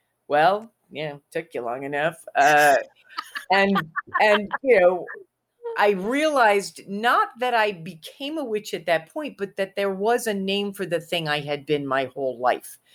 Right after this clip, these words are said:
You know, I've always loved nature, you know, and I always, you know, was, you know, psychic and, you know, a little weird, <laughs> you know, off the,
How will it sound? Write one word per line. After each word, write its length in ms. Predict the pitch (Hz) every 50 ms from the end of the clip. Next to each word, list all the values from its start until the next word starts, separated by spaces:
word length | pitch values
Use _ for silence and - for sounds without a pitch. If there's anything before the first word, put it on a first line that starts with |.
| - _ _ _
You 80 | - 165
know, 80 | 170 165
I've 180 | 165 170 165 - _
always 480 | 202 233 240 262 254 254 233 196 156
loved 300 | 165 170 160 156 127 131
nature, 680 | 147 147 143 139 139 - 165 151 151 147 147 147 147 151
you 180 | 147 147 156 147
know, 440 | 143 139 143 147 147 143 135 - -
and 300 | 139 147 147 147 156 151
I 300 | - 131 156 156 - - -
always, 680 | 165 180 208 214 208 208 208 196 196 190 170 160 - - _ _ _ _ _ _ _ _ _ _ _ _ _ _
you 120 | 180 185
know, 140 | 175 165 160
was, 580 | 151 143 143 160 160 156 156 156 156 - - - _ _ _ _ _ _
you 100 | 165 143
know, 120 | 131 101 -
psychic 600 | - - - 175 165 156 160 170 160 156 160 165
and, 320 | 143 139 143 143 117 - - _
you 100 | 165 156
know, 180 | 139 135 139 151
a 20 |
little 220 | 165 165 175 180
weird, 580 | 160 156 185 175 165 160 151 156 156 180 196 - - - - -
<laughs> 160 | - - -
you 100 | 339 349
know, 200 | 277 269 202 180 -
off 380 | - 160 170 185 202 - -
the, 260 | - 196 180 175 175